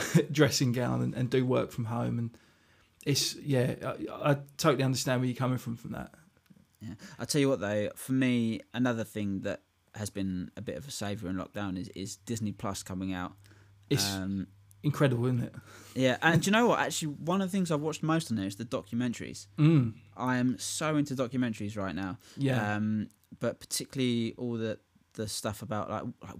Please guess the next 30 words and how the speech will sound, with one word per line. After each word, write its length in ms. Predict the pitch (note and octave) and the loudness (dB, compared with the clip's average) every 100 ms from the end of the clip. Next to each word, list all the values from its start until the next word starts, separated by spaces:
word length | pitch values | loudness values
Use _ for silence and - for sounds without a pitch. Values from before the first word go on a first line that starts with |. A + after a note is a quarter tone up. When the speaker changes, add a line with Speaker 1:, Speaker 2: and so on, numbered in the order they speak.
| - | -2
Speaker 2:
Waking 300 | A2 G#2 G#2+ | -2 -2 -4
Sleeping 420 | - A2+ A2+ G#2+ | -2 -2 0 0
Beauty 380 | A2+ G#2 G2 G2+ | 0 -2 -2 -4
was 160 | G#2 | -4
incredible. 640 | G2+ G#2 A2 G#2 G#2 G2 - - | -6 -4 -4 -4 -4 -6 -8 2
Speaker 1:
Yeah. 220 | C#3 C3 - - | 4 4 -2 -10
Speaker 2:
Um, 960 | F#2+ F#2+ F#2 F#2+ F#2+ F#2 F#2 F2+ F2 - - | -6 -4 -4 -4 -2 -2 -2 -4 -6 -8 -14
just 220 | G2 - | -10 -8
seeing 320 | - G#2+ G2 G2 | -4 -2 0 -2
how 380 | G2+ F#2+ G2 - _ _ _ _ _ _ _ _ _ - | -4 -4 -6 -10 _ _ _ _ _ _ _ _ _ -8
they 100 | G#2+ | -4
went, 220 | G#2 G#2+ - | -4 -4 -2
you 100 | B2 | -2
know, 80 | G#2+ | 2
even 280 | C#3 D#3+ | 2 0
Disney 340 | C3+ D#3+ C#3+ G#2 | 0 0 0 -2
went 180 | G2+ - | -2 -6
through, 140 | F#2+ | -6
like, 180 | F2+ - | -8 -8
highs 360 | - G2+ G2+ G#2 | -8 -6 -4 -4
and 140 | G2+ | -4
lows 340 | G#2 G2+ G2 | -4 -4 -6
and 140 | G2+ B2 | -8 -10
Speaker 1:
Of 100 | - | -8
Speaker 2:
peaks 140 | A#2+ | -8
and 60 | - | 2
Speaker 1:
course. 160 | C#3+ A#2 | 4 4
Speaker 2:
troughs. 280 | G2 - - - | 0 -6 -16 -8
Speaker 1:
Yeah. 380 | C3+ C3 C3 A2+ - | -2 0 0 -2 -6
Speaker 2:
Um, 540 | F#2 A2 A2 A2+ A2+ | -8 -6 -4 -2 -4